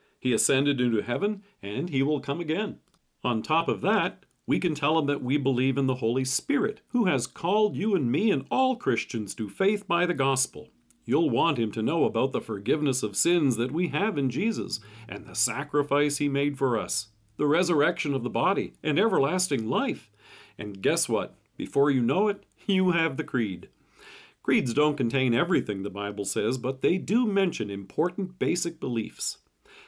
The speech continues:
The Apostles' Creed appeared as early as the first or second century. It's called the Apostles' Creed not because it was written by the apostles themselves, but because it states briefly the teaching which God gave through them in the Bible.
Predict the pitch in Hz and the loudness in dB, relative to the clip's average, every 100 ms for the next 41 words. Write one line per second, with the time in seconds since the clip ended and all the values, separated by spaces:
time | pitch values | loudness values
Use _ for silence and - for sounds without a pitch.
0 | _ 117 117 220 262 240 117 110 - 104 | _ -2 0 2 2 2 -2 -4 -4 -4
1 | 104 117 131 - - - 165 185 139 110 | -4 -6 -10 -8 -6 0 0 2 0 0
2 | 131 170 151 110 95 92 143 175 - 107 | 0 2 0 0 -4 -2 0 0 0 -2
3 | 98 - 156 143 135 160 175 113 - - | 0 -2 0 -2 -2 -2 -4 -4 -8 -10
4 | _ _ - - - - 98 - 135 143 | _ _ -20 -20 -20 -12 -10 -6 0 2
5 | 151 117 110 131 143 - 113 - - 185 | 4 4 2 2 0 0 -4 -4 -2 0
6 | 117 110 123 160 131 113 - 139 135 120 | 0 0 0 0 -2 -2 0 0 0 -2
7 | 110 104 98 101 233 254 196 107 107 104 | -6 -10 -8 -2 -2 0 0 0 -2 -4
8 | 104 123 135 135 117 104 104 226 226 123 | -4 -2 -2 -2 -4 -4 -2 0 2 2
9 | 113 - _ _ _ _ - 208 - 147 | 0 -8 _ _ _ _ -2 -2 0 0
10 | 147 175 175 160 - 139 147 - - 135 | 0 0 2 0 2 2 2 -2 0 2
11 | 151 - 101 104 101 180 180 170 156 131 | 2 2 -2 -2 -2 -2 0 2 2 0
12 | - 120 147 147 131 123 143 139 - 269 | 0 0 2 0 0 2 2 2 -2 2
13 | 285 107 110 117 147 143 117 110 85 - | 2 4 0 0 0 0 0 -2 -4 -12